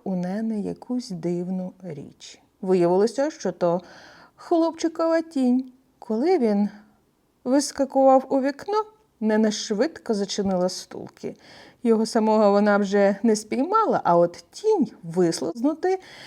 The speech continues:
не встигла. Вона застрягла між стулками й відірвалася. Будьте певні, що місіс Дарлінг роздивлялася її і так, і сяк,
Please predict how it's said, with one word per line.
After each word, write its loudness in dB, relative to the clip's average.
не 10
встигла. 2
Вона 0
застрягла 2
між 2
стулками 0
й -10
відірвалася. -2
Будьте 0
певні, -2
що 8
місіс 4
Дарлінг 4
роздивлялася 4
її -2
і -10
так, -8
і -10
сяк, -10